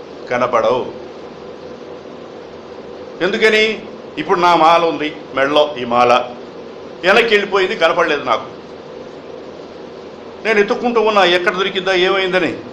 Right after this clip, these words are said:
నా గురించి తెలిసిన వాళ్ళంతా కూడా ఏంటి ఎత్తుకుతున్నారంటాడు. "ఆ, ఏం లేదండి, నా మాల ఏదో పోయింది" అని అంటే, వాళ్ళు ఏదో అంతా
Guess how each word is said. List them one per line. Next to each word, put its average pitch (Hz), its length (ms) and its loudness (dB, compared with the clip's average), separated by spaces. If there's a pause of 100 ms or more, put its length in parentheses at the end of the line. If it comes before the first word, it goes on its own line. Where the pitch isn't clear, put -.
(300)
నా 208 180 6
గురించి 214 400 -4 (260)
తెలిసిన 202 260 2
వాళ్ళంతా 190 340 6
కూడా 185 220 4
ఏంటి 185 220 2
ఎత్తుకుతున్నారంటాడు. 151 720 0 (1700)
"ఆ, 214 80 8
ఏం 190 180 6
లేదండి, 190 500 2 (200)
నా 151 140 2
మాల 151 200 6
ఏదో 151 160 4
పోయింది" 135 460 -4 (440)
అని 127 100 -4
అంటే, 120 280 -6 (180)
వాళ్ళు 233 300 8
ఏదో 226 200 6
అంతా 190 460 4